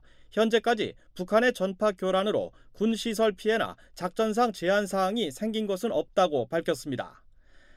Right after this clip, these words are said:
하지만 동해와 서해에서 조업하는 한국 측 어선과 여객선, 상선 등은 북한의 지피에스 전파 교란으로 운항에 어려움을 겪었습니다.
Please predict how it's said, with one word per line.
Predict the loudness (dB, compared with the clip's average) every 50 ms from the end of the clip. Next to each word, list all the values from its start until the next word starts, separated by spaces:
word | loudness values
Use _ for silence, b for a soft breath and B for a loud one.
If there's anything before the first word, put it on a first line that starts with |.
| b b
하지만 | 0 2 2 4 4 2 2 0 b b b b -6
동해와 | -4 0 2 4 4 4 4 4 2
서해에서 | 2 0 2 4 4 4 4 2 2 0
조업하는 | 0 0 -2 -2 -2 -2 -2 -2 -2 -2 -4
한국 | -4 -2 -2 -2 0 0 -2 -4 -2
측 | -4 -2 0
어선과 | 0 0 2 0 -2 -2 -2 0 4 4 4 6 4
여객선, | 2 2 2 2 0 0 -2 -4 -4 -4 -6 b b b
상선 | b -8 -4 -2 -2 0 2 2 2 2
등은 | 0 0 0 -2 -6 b b b b b -10
북한의 | -10 -2 0 2 2 2 2
지피에스 | 0 -4 -8 -6 0 0 0 0 0 -4
전파 | -4 -2 -2 -2 -2 0 0 0 0
교란으로 | 0 -2 -4 -2 0 0 0 0 -2 -4 -6 -8 b b b b b
운항에 | 0 4 4 6 6 6 2 2
어려움을 | 2 4 4 4 4 4 2 2 0 -2 0
겪었습니다. | 0 -2 0 0 -2 -2 -2 -4 -6 -6 -6 -8 -12 -18 -20